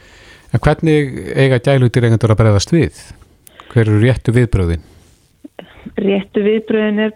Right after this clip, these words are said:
Speaker 2: bara að halda ró sinni. Eh, <clears throat> kettir fela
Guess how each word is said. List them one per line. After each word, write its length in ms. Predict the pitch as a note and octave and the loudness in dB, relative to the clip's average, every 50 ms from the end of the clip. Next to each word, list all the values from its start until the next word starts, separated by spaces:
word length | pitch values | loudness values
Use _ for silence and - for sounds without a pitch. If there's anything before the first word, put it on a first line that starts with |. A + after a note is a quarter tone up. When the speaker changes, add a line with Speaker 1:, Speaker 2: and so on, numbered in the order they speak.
| _ | _
Speaker 2:
bara 380 | - G#3+ G#3 G#3+ G#3+ G#3+ G#3+ G#3 | -6 -4 -4 -2 -2 -2 -4 -4
að 20 | G3 | -4
halda 340 | G#3 A3 A3+ G#3+ - - A3 | -4 -6 -6 -6 -6 -6 -4
ró 280 | A3 G#3+ A3 A3+ A3+ A3 - - | -2 -2 -2 -2 -4 -6 -8 -6
sinni. 260 | - A3+ A3 A3 G3+ - - - _ _ _ - - - - | -4 -4 -2 -4 -4 -8 -10 -16 _ _ _ -20 -20 -12 -6
Eh, 460 | - G3 G3 G3 G3 G3 F#3+ F#3+ F#3+ - _ _ - | -4 -2 0 0 0 0 -2 -2 -4 -6 _ _ -8
<clears throat> 500 | - - - - - - G3+ G3+ G3+ - - | -4 -2 -2 -2 -2 -2 -4 -6 -8 -8 -6
kettir 460 | - B3+ A3 A3+ - - - B3+ A#3 B3 - | -6 -6 -4 -6 -6 -6 -6 -6 -6 -4 -4
fela 320 | B3 A#3+ A#3+ B3 B3+ | -4 -2 -2 -2 -4